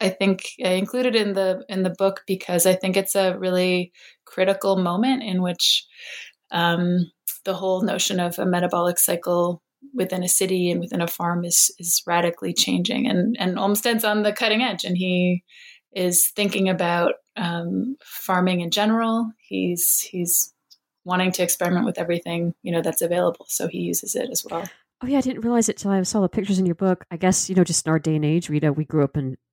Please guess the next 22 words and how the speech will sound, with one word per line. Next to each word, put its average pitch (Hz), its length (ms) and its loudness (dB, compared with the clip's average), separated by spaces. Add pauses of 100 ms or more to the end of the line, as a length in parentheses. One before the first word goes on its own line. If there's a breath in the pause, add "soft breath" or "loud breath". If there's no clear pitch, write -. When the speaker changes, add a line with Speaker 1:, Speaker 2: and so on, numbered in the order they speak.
(100)
Speaker 2:
the - 120 -6
age 156 200 4
of - 120 -6
cars 196 460 0
that, 156 180 0 (580 soft breath)
yeah, - 220 -6
those 202 220 2
streets - 560 0
with 185 120 0
all 180 100 2
the 180 80 2
horse 208 340 -2
manure 160 280 2
on, 156 260 -2 (120)
on 175 160 2
it. 160 80 0
I 170 40 4
was 175 100 2
like, 156 240 0
"Oh 294 160 2
my 190 140 0
gosh." 196 500 0